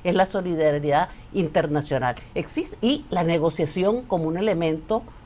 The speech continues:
eh, de salida de esta crisis. Pensamos que sí, eh,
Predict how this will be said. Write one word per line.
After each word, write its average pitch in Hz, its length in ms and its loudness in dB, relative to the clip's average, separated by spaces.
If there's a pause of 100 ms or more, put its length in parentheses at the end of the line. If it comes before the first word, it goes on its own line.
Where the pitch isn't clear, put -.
(300)
eh, 156 480 4
de 170 160 4
salida 190 560 2 (300)
de 165 240 6
esta 151 280 -4
crisis. 131 400 -4 (380)
Pensamos 247 640 6
que 190 100 -2
sí, 277 320 -4
eh, 175 180 -2